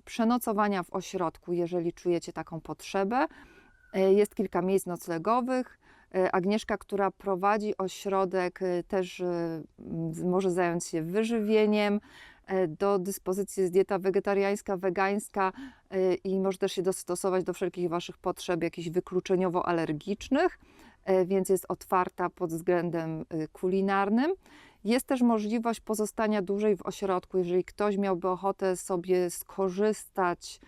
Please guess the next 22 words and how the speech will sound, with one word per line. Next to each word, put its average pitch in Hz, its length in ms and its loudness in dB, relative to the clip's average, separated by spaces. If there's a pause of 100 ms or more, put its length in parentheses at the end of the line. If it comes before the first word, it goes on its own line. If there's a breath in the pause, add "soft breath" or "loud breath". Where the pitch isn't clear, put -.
(500 loud breath)
e, 196 60 -6 (340)
z - 360 -10 (480)
weekendu, 190 840 2
doładować 180 540 0
baterię, 220 680 0 (500 loud breath)
e, 190 180 2
ponieważ 202 440 0
ośrodek 202 320 0
jest 196 140 -4
położony 190 400 0
blisko 180 380 -2
jezior, 220 560 2
blisko 185 340 -6
właśnie 180 240 -6
otuliny 180 340 -4
Puszczy 175 640 -2
Zielonki, 190 500 2 (200)
więc 185 160 4
można, 175 540 0 (520 loud breath)
e, 175 280 2
się 180 480 0
zrelaksować, 190 800 0